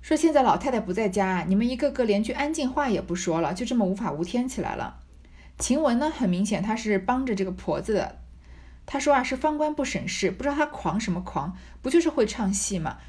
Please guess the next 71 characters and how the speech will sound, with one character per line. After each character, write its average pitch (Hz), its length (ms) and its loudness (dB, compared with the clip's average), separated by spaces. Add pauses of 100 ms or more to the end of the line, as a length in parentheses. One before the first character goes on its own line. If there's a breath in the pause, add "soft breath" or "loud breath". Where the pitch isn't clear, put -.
(120)
又 330 120 4
不 240 120 0
是 262 160 0
说 254 400 4
立 277 160 2
了 202 80 4
什 202 100 -2
么 165 80 -2
大 185 200 0
功， 185 280 0
杀 262 220 0
了 254 80 0
贼 180 240 2
王， 185 320 0
擒 185 180 -2
了 233 120 2
反 220 200 -2
叛， 196 320 -2
为 233 200 2
祖 180 180 0
国 180 160 0
立 214 160 0
功 214 220 0
了 220 60 0
吗？” 160 260 -2 (1040 loud breath)
因 294 100 2
为 294 220 0 (100)
袭 - 240 0
人、 254 220 4
晴， 254 420 0
晴 247 220 0
雯 233 120 2
她 262 280 -2
常 185 180 0
常 233 100 2
就 240 120 0
看 240 220 -2
不 180 100 2
惯 196 180 2
那 180 60 2
些 185 120 0
特 214 160 -2
别 180 120 2
聪 196 180 -2
明 180 180 0
伶 151 140 -6
俐 165 100 2
的 156 60 -4
丫 156 180 -2
头， 175 200 -8
对 - 100 -6
吧？ 156 80 -4
前 185 220 -4
面 233 80 2
就 226 100 0 (180)
不 - 60 -4
太 233 160 0
能 180 140 0
看 196 180 -2
得 180 60 2
惯 185 180 0
小 - 160 -4
红， - 260 -8
现 208 160 -4
在 - 60 -6
也 185 60 -10
看 226 180 -2
不 185 80 0
惯 185 160 0
方 185 180 0
官。 185 320 -2